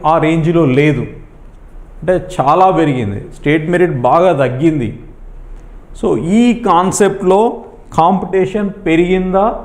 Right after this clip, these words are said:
తగ్గిందా అని అంటే, ఓవరాల్గా పెరిగిందనే చెప్పాలి. For example, మనం ఒక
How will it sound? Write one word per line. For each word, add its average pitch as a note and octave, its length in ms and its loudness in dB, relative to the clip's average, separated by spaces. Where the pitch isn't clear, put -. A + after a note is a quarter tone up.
తగ్గిందా E3+ 520 2
అని D#3 180 0
అంటే, C#3+ 600 0
ఓవరాల్గా F3+ 840 0
పెరిగిందనే E3+ 540 2
చెప్పాలి. A2 540 -4
For F3+ 120 4
example, F#3 500 2
మనం E3+ 480 0
ఒక D#3 440 2